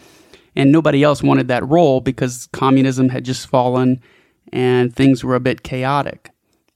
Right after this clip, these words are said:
Well, what he learned quickly thereafter, he moved to Moscow and learned that each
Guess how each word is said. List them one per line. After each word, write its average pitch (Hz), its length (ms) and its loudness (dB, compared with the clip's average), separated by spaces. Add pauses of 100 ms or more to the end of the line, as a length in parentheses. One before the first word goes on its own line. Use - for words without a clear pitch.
(120)
Well, 131 220 -2
what 160 200 -2
he 151 140 -4
learned 139 600 0
quickly 139 320 -4
thereafter, 135 840 -2
he 143 140 -2
moved 143 280 2
to 147 60 -4
Moscow 131 680 -2
and 131 160 -2
learned 147 420 2 (100)
that 131 380 -2 (960)
each 175 420 -4